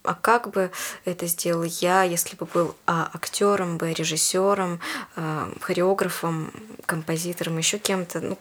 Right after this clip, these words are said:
к-, как-то с-, сложно воспринимать, и это настоящие драгоценности, если ты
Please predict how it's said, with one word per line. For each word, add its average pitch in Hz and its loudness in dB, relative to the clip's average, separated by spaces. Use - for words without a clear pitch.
к-, - -2
как-то 202 2
с-, - 2
сложно 196 6
воспринимать, 185 0
и 196 6
это 202 4
настоящие 208 6
драгоценности, 190 2
если 175 2
ты 185 4